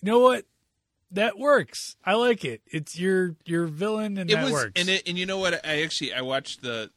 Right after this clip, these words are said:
Speaker 2: I watched the little, like, featurette that was put in a D V D on it, but
Speaker 1: Why do you wa-,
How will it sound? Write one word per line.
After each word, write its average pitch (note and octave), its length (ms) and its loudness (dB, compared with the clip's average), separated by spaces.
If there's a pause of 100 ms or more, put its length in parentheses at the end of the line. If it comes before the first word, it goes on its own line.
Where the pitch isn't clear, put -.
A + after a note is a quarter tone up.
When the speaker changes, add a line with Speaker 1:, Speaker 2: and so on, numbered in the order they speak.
(240)
Speaker 2:
I B2 80 -8
watched A#2+ 300 -10
the A#2+ 60 -14
little, A2+ 340 -12 (240)
like, A#2 200 -14
featurette A2+ 560 -8
that G#2+ 120 -8
was A2 120 -12
put - 180 -16
in A2 40 -20
a G#2+ 40 -16
D G#2 160 -20
V G#2 120 -18
D G#2 200 -14
on G#2 140 -18
it, G2+ 120 -20
but G#2 200 -14
Speaker 1:
Why G#3 160 -6
do C#4+ 80 -12
you C4 120 0
wa-, D3 160 -4